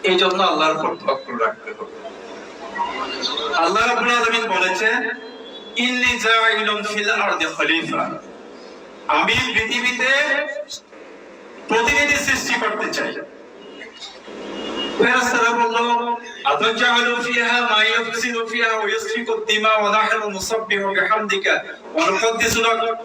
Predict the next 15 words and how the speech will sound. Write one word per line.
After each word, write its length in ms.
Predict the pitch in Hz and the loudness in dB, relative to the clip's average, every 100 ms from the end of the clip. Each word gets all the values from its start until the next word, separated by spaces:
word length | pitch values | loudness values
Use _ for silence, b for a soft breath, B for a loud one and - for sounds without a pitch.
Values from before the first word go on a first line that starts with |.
| - - - | -10 -6 -2
আপনি 360 | - 233 202 | 0 0 0
কি 80 | 196 | 2
এমন 340 | 196 196 226 | 2 2 0
জাতি 220 | 247 247 233 | 0 0 0
সৃষ্টি 260 | 247 - 247 | -2 -2 0
করবেন 720 | 226 220 214 196 202 196 - | 0 0 2 2 0 -2 -4
যারা 240 | - 180 214 | 0 2 4
মারামারি 500 | 202 190 190 190 196 | 4 4 4 2 2
কাটাকাটি 460 | 196 190 190 185 | 2 2 2 2
করবেন? 360 | 185 180 185 190 196 - - - - - - - - - - | 2 0 0 -2 -4 -12 -16 -16 -16 -16 -16 -16 -16 -14 -4
আমরাই 320 | - 175 214 254 | 2 2 4 2
তো 60 | 262 | 4
আপনার 640 | 247 254 240 214 220 214 | 2 2 4 2 2 -2
প্রশংসা 440 | 208 - 208 202 196 196 - | -2 -2 -2 -4 -6 -12 -6
করতেছি। 680 | 180 175 175 - - - | -4 -2 -4 -4 -6 -8